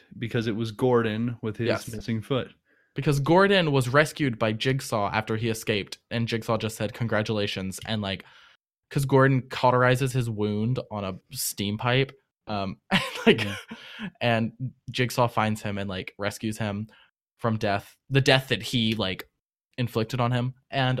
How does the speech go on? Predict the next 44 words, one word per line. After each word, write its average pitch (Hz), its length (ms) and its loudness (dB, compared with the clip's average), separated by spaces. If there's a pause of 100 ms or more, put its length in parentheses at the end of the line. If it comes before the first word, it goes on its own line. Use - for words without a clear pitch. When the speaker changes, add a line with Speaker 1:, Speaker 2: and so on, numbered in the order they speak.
Speaker 2:
um, 107 400 -2 (520)
<laughs> - 420 -10
yeah, 135 100 2
he's 156 240 0
like, 120 200 2 (180)
"Haha, 151 320 4
I 131 100 4
saved 143 320 4
you. 107 300 0 (120)
I 131 100 4
did 165 200 6
this 113 200 -2
to 113 100 -6
you, 87 200 -6
but 90 100 -8
I 98 40 -2
saved 101 320 -2
you," 64 180 -12
so, - 380 -12 (480)
um, 110 300 -2
Speaker 1:
Yeah. 98 80 -6 (760)
Speaker 2:
and 143 100 6
he, 170 180 4
like, 156 240 6
does 127 160 6
this 160 160 2
weird 123 280 2
thing 113 180 2
where 120 100 0
we 110 80 0
have 113 100 -4
to 120 80 0
watch 101 220 0
him 117 80 2
baptize 113 560 -2
Gordon. 123 520 -4
I 113 60 0
don't 113 100 2
know 113 100 2
if 107 120 -4
you 104 180 -2
caught 98 340 0
that 107 200 0
imagery, 117 460 -2